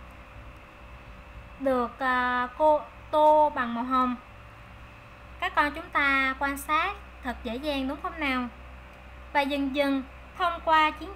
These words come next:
tranh, thì lãnh thổ La Mã không ngừng được mở rộng và trở thành một đế chế rộng lớn.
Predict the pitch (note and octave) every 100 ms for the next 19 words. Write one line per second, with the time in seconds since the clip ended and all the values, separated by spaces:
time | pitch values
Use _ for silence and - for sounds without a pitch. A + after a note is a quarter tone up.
0 | - E4+ E4 D#4+ - - - C#4 B3+ C4
1 | C#4+ A#3 D#4 D4+ C#4+ G#3+ C#4 - E4 D#4
2 | C#4 B3+ A3+ A#3+ A#3+ C4+ C4 G#3+ A3+ A#3+
3 | - A#3+ A3+ A3 A#3 A3 B3+ C4+ A#3+ A3+
4 | B3+ D4+ D#4 D4+ E4+ D#4 A3 A#3+ B3+ D4